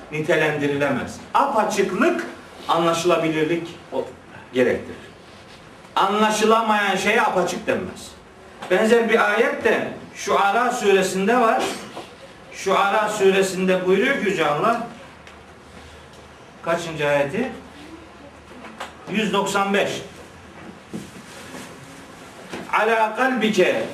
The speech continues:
lite-, innehu letenzilu rabbil alemin, nezele bihir ruhul emin, ala kalbike litekûne minel munzirin,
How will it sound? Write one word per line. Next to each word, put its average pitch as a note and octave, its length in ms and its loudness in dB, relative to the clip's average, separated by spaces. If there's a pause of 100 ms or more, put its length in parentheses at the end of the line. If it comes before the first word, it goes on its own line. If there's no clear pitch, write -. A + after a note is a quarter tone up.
lite-, G3 480 -2
innehu A3 440 4
letenzilu G#3+ 640 4
rabbil G3 400 4
alemin, G#3 720 4 (320)
nezele A3 500 4
bihir G#3 280 6
ruhul G#3+ 520 4
emin, B3 600 4 (240)
ala A3 480 2
kalbike A3 540 2
litekûne G#3+ 640 4
minel G#3 320 4
munzirin, B3+ 840 2